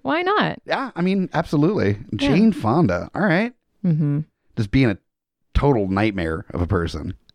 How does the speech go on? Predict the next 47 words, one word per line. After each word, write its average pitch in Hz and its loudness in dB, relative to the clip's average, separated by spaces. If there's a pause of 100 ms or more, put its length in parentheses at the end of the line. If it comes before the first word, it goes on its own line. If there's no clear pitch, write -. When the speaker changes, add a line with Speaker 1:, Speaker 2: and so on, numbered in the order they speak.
Speaker 1:
Oh, 202 2
I 175 0
mean, 165 0 (480)
yeah. 156 -2
Have 208 0
you 226 4
ever 220 4
seen 208 2
Monster 170 2
in 196 2
Law? 196 2 (420)
Speaker 2:
Yes. - -4 (120)
Yeah. 110 0
Speaker 1:
Yeah, 190 2
that's - -2
kinda 220 2
where 185 4
my 165 0
head 165 2
was 156 -2
at 156 2
Speaker 2:
Okay. 147 2
Speaker 1:
with 170 0
that. 156 0
Speaker 2:
All 160 2
right. 143 2
Yeah, 156 -2
yeah, 156 2
yeah. 127 2 (200)
Speaker 1:
Like, 160 -2
Speaker 2:
And 160 2
the 151 2
thing 196 0
is, 156 -2
like, 147 -4
Speaker 1:
her 247 2
Speaker 2:
what - 2
Speaker 1:
being, 208 2
like, 185 0
overdramatic, 175 2
like, 170 -2 (260)
the 175 2
scene 170 0
where 165 2
she's 165 -2
just 175 -2
like, 180 -2